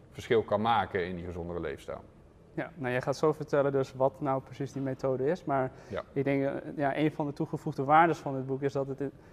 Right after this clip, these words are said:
Speaker 2: door, ja, experts is geschreven, door artsen, ehm, onderzoekers die daar veel tijd en energie in hebben gestopt om dit onderwerp te onderzoeken. Ehm,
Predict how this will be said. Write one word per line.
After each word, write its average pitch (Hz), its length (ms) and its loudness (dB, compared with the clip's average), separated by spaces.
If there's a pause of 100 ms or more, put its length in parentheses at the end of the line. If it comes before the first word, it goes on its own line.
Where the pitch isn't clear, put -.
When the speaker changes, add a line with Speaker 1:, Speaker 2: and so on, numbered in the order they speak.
(240)
Speaker 2:
door, 135 500 6 (360)
ja, 120 260 -8 (200)
experts 160 500 4
is 147 120 -2
geschreven, 156 420 -2
door 139 180 2
artsen, 147 480 4 (480)
ehm, 131 640 -6
onderzoekers 143 760 2 (320)
die 135 160 -2
daar 127 160 4
veel 143 460 4 (380)
tijd 143 280 2
en 131 100 0
energie 143 460 0
in 135 80 -2
hebben 131 220 -2
gestopt 131 320 -4
om 131 180 -4
dit 131 240 0
onderwerp 135 420 -2
te - 100 -6
onderzoeken. 135 560 -2 (800)
Ehm, 123 380 -4